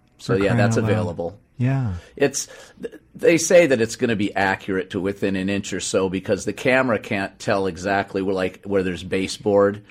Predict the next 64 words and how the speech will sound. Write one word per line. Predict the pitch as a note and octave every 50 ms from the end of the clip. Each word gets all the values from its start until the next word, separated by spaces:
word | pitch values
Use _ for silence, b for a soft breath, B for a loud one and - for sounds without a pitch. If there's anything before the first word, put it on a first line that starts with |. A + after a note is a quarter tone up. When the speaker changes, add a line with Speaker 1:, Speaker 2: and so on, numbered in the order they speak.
| -
Speaker 2:
Oh, | D#3+ D3+
sure, | A#2+ - - A#2+
Speaker 1:
It's, | G2 F#2 F#2 F#2
it, | -
Speaker 2:
sure. | - B2 A#2+ A2 C3+
Speaker 1:
it | C3 B2+
might | C3+ B2 G#2 F2+
be | - G#2
off | G2+ G2+ G2+ - -
by | G#2 F#2+ F#2+
an | F#2+ G2
inch | G2+ F#2+ - G2
or | F2+
so, | - - G#2+ G2 F#2
but | F#2+ G#2
it's | A2+ A2+
gonna | - - G2 F#2+
tell | - - G#2 F#2
you | F#2+ F#2+ F2+
the | E2+ F#2
room's | F2 F#2+ G2+ G2 F#2+ F#2 - -
ten | - - G#2 G2
and | G2 F#2+
a | F2+
half | E2+ G2 F2+ F#2 F2+ - -
by | E2 E2 E2
twelve. | - - - G2+ F#2+ F#2 F#2 F#2 F#2 F#2 F2+ - B B B B B B -
Speaker 2:
Got | G2 A#2 G2+ G#2+ G#2+
Speaker 1:
Maybe | G2 F#2+
Speaker 2:
it. | F#2
Speaker 1:
it's | F2+ - - - - - - _ _ - _ _ _
nine | - G2+ G#2 G#2 G2+ G2+ G2+ G2 G2
point | - - - G#2 G2+ G2 F#2+ -
eleven | F#2 F#2 F#2 F#2+ G2 G2 G2 G2+ G2 G2 F#2+ F#2
by | F2+ E2+ E2+ E2+
twelve | - - G2+ F#2+ F#2+ F#2 G2
point | - G#2+ G2+ F#2+ F#2
two. | - E3
Speaker 2:
So | E3
you'll | E3+ - G3
be | D3+ D#3+
able | C#3 B2+ B2
to | A2
ballpark | F2 - A#2+ B2+ C#3 C3+ - - A#2+ G#2+ G#2 -
some | - - A2 G2
Speaker 1:
Oh, | E3+ F3
Speaker 2:
things | A#2 G2+
then. | G#2+ B2+
Speaker 1:
absolutely. | B2+ B2 G#2+ G#2+ - A#2+ B2+ C3+ - - A2+
Speaker 2:
Yeah. | G#2+ G2 F#2+ F#2+ - -
Wouldn't | D3+ D3+ C#3+ D3
wanna | C3+ B2+ A#2+
go | A2 B2
out | A#2 G#2 B2
and | A#2
order | A2+ A#2+ B2 A#2 A2+
blinds | F2 - G2 G2+ G2+ G#2 G2+ F#2+ F#2
based | - A#2 G#2 F#2+ - - -
on | G#2 F#2+ F#2+
that, | F#2+ F#2+ F#2+ G2+ G#2+
but | - G#3
Speaker 1:
Probably | F3 - C3+ A#2+ G2+ G#2+ G#2 G2+
not. | G#2 G2 A#2
Speaker 2:
yeah, | G#2+ F2